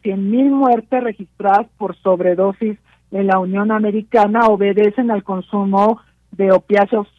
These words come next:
sintéticos, entre ellos, por supuesto, el fentalin-,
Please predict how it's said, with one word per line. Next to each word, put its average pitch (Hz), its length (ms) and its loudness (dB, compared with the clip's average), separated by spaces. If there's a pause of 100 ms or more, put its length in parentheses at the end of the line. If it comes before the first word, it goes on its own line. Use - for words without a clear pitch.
sintéticos, 226 880 0
entre 208 560 2
ellos, 220 260 2 (380)
por 175 160 -4
supuesto, 185 480 -4
el 180 80 -2
fentalin-, 165 880 -4